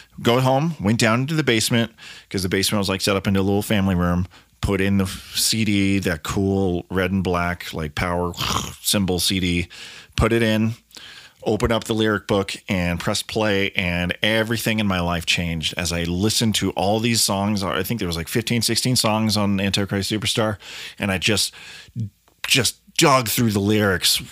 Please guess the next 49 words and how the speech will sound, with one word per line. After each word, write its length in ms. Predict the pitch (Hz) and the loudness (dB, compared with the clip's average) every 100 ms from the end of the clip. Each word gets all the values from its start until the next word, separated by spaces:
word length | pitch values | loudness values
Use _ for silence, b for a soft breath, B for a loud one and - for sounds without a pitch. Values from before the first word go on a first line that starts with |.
| - _ _ _ - | -20 _ _ _ -12
for 180 | - - | -10 -2
every 340 | 135 117 113 110 | 2 2 4 2
song 300 | 123 104 98 | 2 2 0
and 80 | 92 | 0
just 340 | 90 - - _ - | 0 -2 -4 _ -4
sucked 640 | - - - 151 104 - | 0 2 4 4 2 2
it 120 | 107 95 | 0 2
in, 260 | 107 95 | 2 0
and 140 | 87 87 | -2 -2
I 120 | 90 | 0
was 140 | 87 | 0
like, 160 | 87 85 | 0 0
"Holy 300 | 151 240 135 | 0 2 2
shit." 420 | - 233 196 - B B B B B B B B - | 2 2 0 -2 B B B B B B B B -2
And 120 | 120 | 2
then 100 | 131 | 2
I 80 | 113 | 2
just 440 | 92 - - - | 0 0 -2 -2
was 140 | 120 101 | 0 0
obsessed 580 | - - - 98 - | 0 0 2 2 0
with 160 | 95 - | -2 0
Marilyn 340 | 104 151 151 | 2 4 2
Manson 360 | 139 123 - 104 | 2 0 0 0
and 100 | 95 | 0
Korn. 280 | 98 78 73 | -2 -4 -4
That 140 | 78 | -2
was, 120 | 98 90 | -2 0
like, 340 | 82 - - _ | -2 -4 -16 _
my 240 | 101 92 85 | 0 2 0
identity 680 | 85 76 95 110 80 - - | -2 0 0 0 -2 -8 -10
as 180 | - 80 | -6 -6
a 60 | 78 | -6
kid. 240 | 82 64 - | -6 -6 -4
I, 220 | 104 - 101 | -4 -2 -2
at 140 | 92 | 2
this 120 | 170 | 0
point, 300 | - 98 87 - | 2 -2 -2 -2
obviously, 360 | 98 95 92 98 | 0 2 2 2
this 160 | 98 | 0
is, 100 | 92 | 0
like, 160 | 85 82 | -2 0
right 200 | 95 90 | 0 0
when 120 | 92 | 0
the 80 | 85 | -2
internet 420 | 208 185 147 127 | 0 2 2 2
started 240 | - 127 113 | 0 0 0
to 60 | |
come 180 | - 117 | 0 0
out. 300 | 110 107 | 2 0